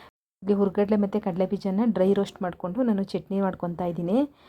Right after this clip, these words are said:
ಅರ್ಜೆಂಟಾಗಿ ಟೈಮ್ ಇಲ್ದಿರುವಾಗ ಇದು ಸಿಗುತ್ತೋ ಅದನ್ನೆಲ್ಲ ಹಾಕಿದ್ದೀನಿ ಚಟ್ನಿಗೆ. ಹಸಿಮೆಣಸಿನ್ಕಾಯಿ, ಈರುಳ್ಳಿ, ಬೆಳ್ಳುಳ್ಳಿ, ಟೊಮೊಟೊ, ಕರಿಬೇವಿನ ಸೊಪ್ಪು, ಕೊತ್ತಂಬರಿ ಸೊಪ್ಪು ಎಲ್ಲ ಹಾಕಿ ಫ್ರೈ ಮಾಡಿಕೊಂಡೆ. ಆ, ಟೊಮೊಟೊ ಯಾಕೆಂದರೆ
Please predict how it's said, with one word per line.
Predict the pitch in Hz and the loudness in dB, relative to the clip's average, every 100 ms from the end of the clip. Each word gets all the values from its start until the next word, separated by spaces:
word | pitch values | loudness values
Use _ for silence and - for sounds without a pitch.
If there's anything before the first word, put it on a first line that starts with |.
| - _ _ - | -20 _ _ -12
ಅರ್ಜೆಂಟಾಗಿ | 170 156 185 208 202 185 196 - - | -8 -6 0 2 2 0 -2 -4 -4
ಟೈಮ್ | 196 190 190 | 0 2 0
ಇಲ್ದಿರುವಾಗ | 185 185 180 185 | 2 2 2 2
ಇದು | 190 180 | 0 -2
ಸಿಗುತ್ತೋ | 208 202 - 196 | 0 -2 0 -2
ಅದನ್ನೆಲ್ಲ | 190 190 185 220 | 2 2 2 2
ಹಾಕಿದ್ದೀನಿ | 185 208 185 180 | 0 -2 -2 -2
ಚಟ್ನಿಗೆ. | - 175 - 175 190 240 - _ - | -4 -10 -8 -4 -4 -6 -12 _ -12
ಹಸಿಮೆಣಸಿನ್ಕಾಯಿ, | 196 202 185 185 190 180 180 185 185 | -6 -2 -2 -2 -4 -2 0 2 2
ಈರುಳ್ಳಿ, | 185 180 185 | 2 2 2
ಬೆಳ್ಳುಳ್ಳಿ, | 175 180 185 185 180 185 - - _ - | 2 0 2 2 2 0 -6 -20 _ -6
ಟೊಮೊಟೊ, | 190 190 190 185 | 0 0 0 -4
ಕರಿಬೇವಿನ | 185 180 180 190 185 | -4 -4 0 2 0
ಸೊಪ್ಪು, | 185 180 185 | -2 -8 -8
ಕೊತ್ತಂಬರಿ | 185 190 185 185 | -6 -4 -2 -2
ಸೊಪ್ಪು | 190 185 185 | -2 -6 -4
ಎಲ್ಲ | 170 185 | -2 0
ಹಾಕಿ | 190 190 - 220 202 | 0 -2 -4 -2 -2
ಫ್ರೈ | 190 175 185 | 0 0 2
ಮಾಡಿಕೊಂಡೆ. | 185 - 175 180 285 - - - - | 0 -2 -6 -4 -4 -6 -20 -18 -8
ಆ, | 196 | -4
ಟೊಮೊಟೊ | 208 202 214 | 0 0 0
ಯಾಕೆಂದರೆ | 226 208 214 208 220 220 | 0 -2 -2 -2 0 0